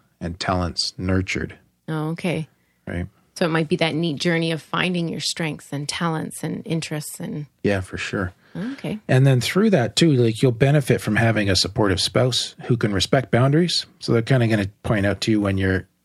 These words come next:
Speaker 1: you're being too giving in, too passive,
Speaker 2: Okay.
Speaker 1: or else too controlling, and will lift you to that equal to equal place rather than buying into the parent-child pattern that may have been established.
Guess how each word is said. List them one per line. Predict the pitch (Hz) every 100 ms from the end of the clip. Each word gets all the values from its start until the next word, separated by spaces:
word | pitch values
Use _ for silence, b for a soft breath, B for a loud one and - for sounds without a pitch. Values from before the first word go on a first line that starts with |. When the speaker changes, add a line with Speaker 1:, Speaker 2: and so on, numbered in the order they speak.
| -
Speaker 1:
you're | 107
being | 107 95 90
too | 110 104 101 95 B B _ _ -
giving | 110 104 98
in, | 104 123 135 _ -
too | 110
passive, | 107 104 101 135 131 - _ -
Speaker 2:
Okay. | 165
Speaker 1:
or | 107
else | 101 90
too | - 120 107 101 101
controlling, | - 101 104 104 123 147 b b b b b b b
and | 120 123
will | 123
lift | 147 151 -
you | 143
to | -
that | 135 113 -
equal | 135 135 113
to | 107
equal | 131 - 117
place | 104 98 -
rather | 110 107 110
than | 104 95
buying | 95 101 104 101
into | 98
the | 92
parent-child | 95 - 104 95 90 - 92 92 -
pattern | 95 90 87
that | 87
may | -
have | 95 92
been | 92 90
established. | - 95 - - - -